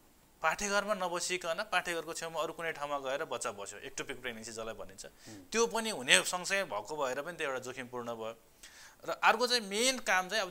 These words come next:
Speaker 1: त्यो बच्चा जुन गर्भमा आएको बच्चा रहन्छ कि रहँदैन भन्ने कुरा चाहिँ पहिलो तिन महिनाले determine गर्छ कि।
Speaker 2: हुँ।
Speaker 1: खेर गइरहेको हुन्छ, थाहा हुँदैन
Speaker 2: त्यो
Speaker 1: मान्छेलाई।
Speaker 2: पहिला, पहिलो तिन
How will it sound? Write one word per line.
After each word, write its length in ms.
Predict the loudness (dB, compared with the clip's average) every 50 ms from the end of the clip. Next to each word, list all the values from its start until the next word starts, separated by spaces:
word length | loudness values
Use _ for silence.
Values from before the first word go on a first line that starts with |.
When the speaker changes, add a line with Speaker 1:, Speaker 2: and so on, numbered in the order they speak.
| -4 -2
Speaker 1:
त्यो 120 | -2 0
बच्चा 340 | 2 2 2 4 4 2 2 2 -2
जुन 320 | -6 -6 -8 -8 -8 2
गर्भमा 340 | 6 6 6 6 6 4 4
आएको 260 | 4 4 2 2 0
बच्चा 240 | -2 -2 0 0 2
रहन्छ 320 | 4 4 4 4 4 2
कि 120 | 0 0 0
रहँदैन 420 | 0 2 2 4 4 4 4 2
भन्ने 200 | 0 0 -4 -6 -6
कुरा 120 | -6 -6
चाहिँ 120 | -6 -4
पहिलो 220 | 2 4 6 6 6
तिन 160 | 4 2 0
महिनाले 260 | 2 0 0 0 0 -2
determine 380 | -4 -4 -4 -4 -6 -6 -6
गर्छ 200 | -8 -8 -8 -10
कि। 120 | -12 -14 -18 -20 -18 -16
Speaker 2:
हुँ। 160 | -16 -16 -16 -18 -20 _ _ -20 -20 -20 -20 _ -8
Speaker 1:
खेर 220 | 4 6 6 6 8
गइरहेको 340 | 6 6 6 8 6 6 4
हुन्छ, 200 | 0 -6 0 2
थाहा 120 | 2 2
हुँदैन 180 | 2 0 -4 -8
Speaker 2:
त्यो 100 | -8 -6
Speaker 1:
मान्छेलाई। 260 | -4 -4 -4 0 2
Speaker 2:
पहिला, 220 | 4 4 4 2 0 -4 -10 -20 -12 -4 -2
पहिलो 200 | 0 0 0 -2
तिन 260 | -4 -6 -6 -6